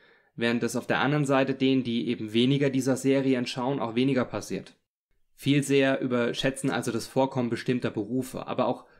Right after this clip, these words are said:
Berufsgruppen wie Reiche, Prostituierte oder Geschäftsführer,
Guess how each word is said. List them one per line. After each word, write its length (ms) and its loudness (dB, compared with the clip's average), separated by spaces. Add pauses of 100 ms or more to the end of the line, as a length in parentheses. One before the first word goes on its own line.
Berufsgruppen 720 -2
wie 100 -2
Reiche, 400 0
Prostituierte 800 -2
oder 140 0
Geschäftsführer, 840 -4